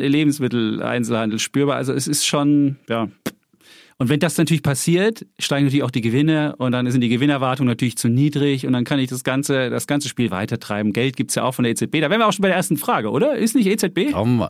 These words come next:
Speaker 2: ja, ja.
Speaker 1: Ja?
Speaker 2: Genau, dann steigen wir doch direkt mal ein und, äh, ja, hören uns mal die erste Frage zur E Z B an.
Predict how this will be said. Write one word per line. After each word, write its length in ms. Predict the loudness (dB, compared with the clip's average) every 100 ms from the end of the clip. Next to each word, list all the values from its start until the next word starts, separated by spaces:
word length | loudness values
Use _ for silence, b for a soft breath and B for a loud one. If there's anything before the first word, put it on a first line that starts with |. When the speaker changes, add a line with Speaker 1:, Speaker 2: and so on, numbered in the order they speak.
| -6
Speaker 2:
ja, 220 | -12 -4
ja. 180 | -4 -4 0
Speaker 1:
Ja? 220 | 0 0 -2
Speaker 2:
Genau, 320 | -2 0 0 -2
dann 240 | -4 -4
steigen 460 | -6 -2 0 0 2
wir 80 | 0
doch 120 | 0
direkt 380 | -2 -2 -2 0
mal 240 | 0 0
ein 380 | -2 0 0 -2 -4
und, 480 | -2 0 2 -2 0
äh, 220 | 2 2 2
ja, 240 | 0 0
hören 220 | -2 0
uns 120 | 0
mal 260 | 2 2 0
die 160 | -2 -2
erste 260 | -2 0 -2
Frage 320 | -2 -4 -2
zur 180 | -2 -2
E 80 | -2
Z 160 | -2 0
B 160 | -2
an. 200 | -4 -10